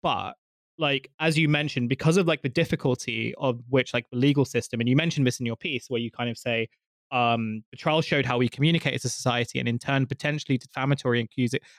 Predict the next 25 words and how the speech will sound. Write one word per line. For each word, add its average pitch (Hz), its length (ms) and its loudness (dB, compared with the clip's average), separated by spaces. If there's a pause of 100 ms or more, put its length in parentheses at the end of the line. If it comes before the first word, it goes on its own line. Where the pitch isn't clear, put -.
accusations 127 720 -2 (280)
have 135 120 -6
changed 127 320 -2
for 127 80 -8
good. 123 320 -2
Whether 156 200 4
the 151 80 4
legal 139 260 6
system - 300 -4
can 120 160 -6
cope 151 240 -2
with 131 120 -6
this - 180 -2
is 117 80 -10
another 113 260 -2
matter." 139 380 -4 (320)
And 139 100 -6
you 131 60 2
kind 175 180 2
of 165 60 2
give 156 140 2
examples 135 480 2
of 123 120 4
how, 117 500 0 (420)
um, 117 500 2